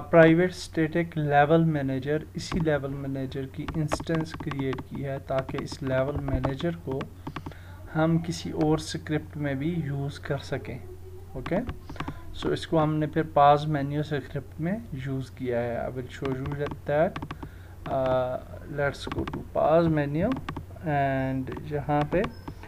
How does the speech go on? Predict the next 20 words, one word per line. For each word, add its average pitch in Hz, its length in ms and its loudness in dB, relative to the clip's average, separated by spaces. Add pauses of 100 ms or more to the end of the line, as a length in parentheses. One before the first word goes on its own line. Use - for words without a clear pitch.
(380)
आप 139 260 4
देख 151 160 0
सकते 151 340 -4
हैं 139 220 -4
कि 139 180 -4
level 139 680 2 (140)
managers 143 640 2 (920)
instance 165 600 2
जो 135 80 -4
है 131 200 4 (100)
वो 135 200 0
हम 135 180 2 (180)
यूज़ 170 260 4
कर 123 200 2
रहे 120 140 -2
हैं। 120 220 -2
Dot 127 320 2
instance 180 600 0 (180)
is 143 240 0 (200)
passed 135 580 4